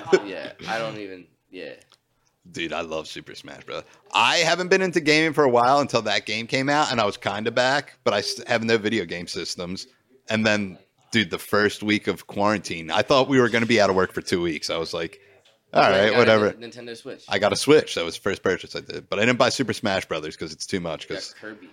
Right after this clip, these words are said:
Speaker 1: my head, I
Speaker 2: Right?
Speaker 1: did get Kirby. I got Mario Party, which is terrible 'cause I was like, "Oh, I'm"
Speaker 2: I love Mario.
Speaker 1: Yeah, but I was quarantined by myself. I was like,
Speaker 2: Right,
Speaker 1: "I have
Speaker 2: yeah.
Speaker 1: no one else to play this
Speaker 2: Fucking
Speaker 1: with. This
Speaker 2: with
Speaker 1: is terrible."
Speaker 2: Can you play it against a computer?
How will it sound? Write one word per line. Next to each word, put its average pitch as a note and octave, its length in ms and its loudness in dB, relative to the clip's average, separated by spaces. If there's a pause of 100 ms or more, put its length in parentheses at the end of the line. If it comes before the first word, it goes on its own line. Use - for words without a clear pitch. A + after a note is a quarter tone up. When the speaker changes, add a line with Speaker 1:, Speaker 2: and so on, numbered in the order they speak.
(140)
Speaker 1:
my G#2 220 4
head, G#2+ 460 2 (160)
I F#2+ 100 0
Speaker 2:
Right? G#2+ 80 -6
Speaker 1:
did A2 140 -2
get G#2+ 180 2
Kirby. F#2 540 0
I F2 80 -4
got G2 180 0
Mario F2+ 320 -2
Party, E2+ 300 -2
which E2+ 160 -6
is E2 100 -12
terrible E2+ 420 0
'cause E2 220 -6
I E2+ 80 -4
was E2 140 -6
like, E2+ 160 -2
"Oh, F2+ 180 4
I'm" E2+ 100 -6
Speaker 2:
I E2 40 -12
love G2 340 -16
Mario. E2+ 140 -20 (640)
Speaker 1:
Yeah, C#3 380 4
but A2 160 4
I G#2 100 8
was G#2+ 120 4
quarantined A#2 480 2
by G2+ 100 4
myself. F#2+ 380 0
I E2+ 60 0
was E2 120 -4
like, F2 140 -6
Speaker 2:
Right, E2+ 160 0
Speaker 1:
"I - 40 0
have F2+ 100 0
Speaker 2:
yeah. G2 40 -4
Speaker 1:
no G2 140 2
one G2 120 0
else F#2+ 260 4
to - 100 -10
play G2 200 2
this E2+ 140 -2
Speaker 2:
Fucking E2 140 -6
Speaker 1:
with. - 80 -12
This E2 160 -6
Speaker 2:
with F2 60 -8
Speaker 1:
is - 80 -8
terrible." D#2+ 540 0 (680)
Speaker 2:
Can D3 140 -6
you A#2+ 60 -10
play B2+ 260 -6
it C#3 40 -4
against D3+ 240 -8
a - 40 -20
computer? C#3+ 500 -12